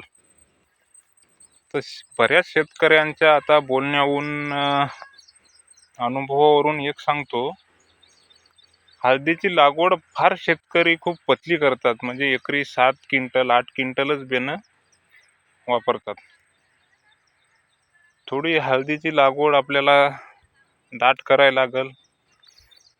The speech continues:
त्याच्यामधलं आपल्याला जे आपलं बेणं राहते ते पूर्ण बेणं एक साईजचं बेणं पाहिजे. बेणं लहान मोठं नको आहे,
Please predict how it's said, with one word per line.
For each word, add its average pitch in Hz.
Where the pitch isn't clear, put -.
त्याच्यामधलं 131
आपल्याला 131
जे 135
आपलं 131
बेणं 123
राहते 131
ते 139
पूर्ण 127
बेणं 131
एक 127
साईजचं 127
बेणं 127
पाहिजे. 123
बेणं 123
लहान 127
मोठं 127
नको 123
आहे, 120